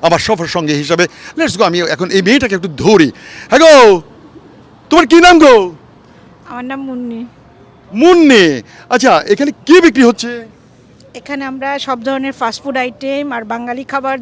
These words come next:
Speaker 2: যেটা, এটা যেহেতু বাংলা টাউন, বাংলা, বাংলা ভাষাভাষীর লোকজন প্রচুর, so আমরা ওদেরকে যাতে বাংলা ভাষাটা না ভুলে সেজন্য আমরা ঝালমুড়ি, ফুচকা, চটপটি।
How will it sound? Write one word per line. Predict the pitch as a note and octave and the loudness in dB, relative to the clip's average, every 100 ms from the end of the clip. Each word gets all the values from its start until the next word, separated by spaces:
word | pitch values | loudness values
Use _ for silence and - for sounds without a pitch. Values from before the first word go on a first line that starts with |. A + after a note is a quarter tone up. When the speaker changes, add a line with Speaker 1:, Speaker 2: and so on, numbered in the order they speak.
| B3 G3 | -14 -12
Speaker 2:
যেটা, | B3+ B3+ C#4 C#4+ | -10 -8 -8 -10
এটা | C4+ C#4+ | -12 -8
যেহেতু | D4 D4+ C#4+ | -8 -8 -6
বাংলা | A#3+ B3+ C4 | -6 -6 -6
টাউন, | A#3+ G#3+ B3+ D#4+ | -6 -6 -8 -6
বাংলা, | A#3+ A#3+ A#3+ A#3 G#3+ | -6 -6 -6 -6 -6
বাংলা | A3 B3 B3+ B3+ | -8 -8 -6 -8
ভাষাভাষীর | B3+ C4+ C4 - B3+ | -8 -10 -12 -10 -10
লোকজন | B3+ A3 C4+ | -10 -10 -12
প্রচুর, | B3+ B3 A3+ D4+ - - - - C#4 | -10 -12 -12 -14 -16 -20 -20 -16 -10
so | |
আমরা | B3+ A#3+ C4 C4+ | -10 -8 -8 -8
ওদেরকে | C4+ A#3+ C4+ C#4+ | -8 -10 -10 -10
যাতে | C4+ B3+ C4+ | -10 -10 -10
বাংলা | A#3+ B3+ C4 | -10 -10 -12
ভাষাটা | C4+ D4 C#4+ | -12 -14 -14
না | A#3+ A#3 | -14 -14
ভুলে | C4+ D#4+ D#4 | -12 -14 -12
সেজন্য | C4 B3 B3 | -14 -12 -12
আমরা | A#3+ B3+ | -10 -10
ঝালমুড়ি, | B3 A#3 B3 B3 C4+ C4+ | -10 -10 -10 -12 -14 -14
ফুচকা, | C4 - C4+ C4 C4 - - - | -16 -12 -8 -8 -10 -16 -20 -12
চটপটি। | C4 - B3+ B3 C4 C4 | -10 -10 -10 -12 -12 -14